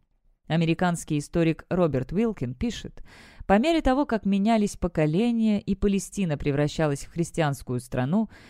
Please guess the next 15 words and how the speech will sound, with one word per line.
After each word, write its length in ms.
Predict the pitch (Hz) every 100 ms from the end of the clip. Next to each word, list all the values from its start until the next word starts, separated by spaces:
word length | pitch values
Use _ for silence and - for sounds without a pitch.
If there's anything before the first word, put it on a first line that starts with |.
| - -
в 80 |
христианском 600 | - 226 - 302 339 294
отношении 600 | 247 202 208 262 269 247
к 100 | 220
ней 160 | 214 226
происходил 560 | 233 269 - 214 190 254
медленный 540 | 208 175 180 202 208
переворот. 640 | 202 190 147 123 117 - - - - - _
То, 140 | - 175
что 240 | - 170
случилось 640 | 160 175 170 190 160 160 -
в 160 | 170
Иерусалиме 640 | 180 160 151 147 165 214 151
и 360 | - 160 -
Иудее, 500 | 151 143 170 240 233